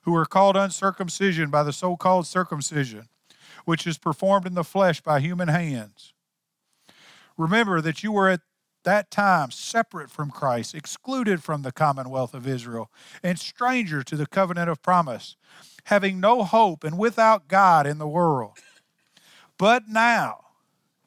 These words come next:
in Christ Jesus, who formerly were far off, have been brought near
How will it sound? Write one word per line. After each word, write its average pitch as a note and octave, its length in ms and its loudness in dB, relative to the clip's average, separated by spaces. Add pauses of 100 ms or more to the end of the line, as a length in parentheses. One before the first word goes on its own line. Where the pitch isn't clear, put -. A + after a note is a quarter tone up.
(140)
in B3 400 0
Christ G#3+ 520 2
Jesus, D3+ 760 -2 (1080)
who G3 180 -2
formerly A#3 500 2
were G3 160 -2
far A3 380 6
off, D3+ 300 4
have D#3 140 -6
been E3+ 200 -2
brought F#3 360 4
near D#3 440 -2